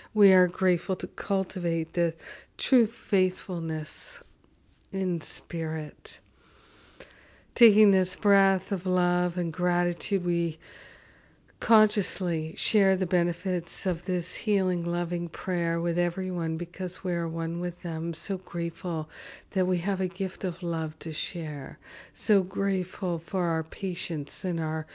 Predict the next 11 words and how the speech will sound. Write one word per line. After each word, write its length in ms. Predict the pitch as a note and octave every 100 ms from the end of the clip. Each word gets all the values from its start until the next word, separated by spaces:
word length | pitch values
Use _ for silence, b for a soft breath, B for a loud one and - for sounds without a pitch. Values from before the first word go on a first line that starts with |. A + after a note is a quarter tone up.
| B B B
faith. 800 | - G#3+ F#3+ D#3 C#3+ - - - _ _ _ _ -
So 280 | - G#3+ F#3+
grateful, 720 | - F#3 E3+ - - E3 D#3+
so 240 | - G3
grateful 880 | E3+ - E3+ D#3+ - - D#3+ D3 D#3 - _ -
to 140 | F#3+
be 320 | - E3+ E3
grateful. 800 | - E3+ D3 D3+ - D#3+ D3+ D3 _ B B B B B
In 180 | G#3 G3
gratitude, 920 | F#3 F3+ F3+ F3+ F#3 - G#3 F#3+ F3+ F3+
we 520 | F#3+ F3+ F3 E3+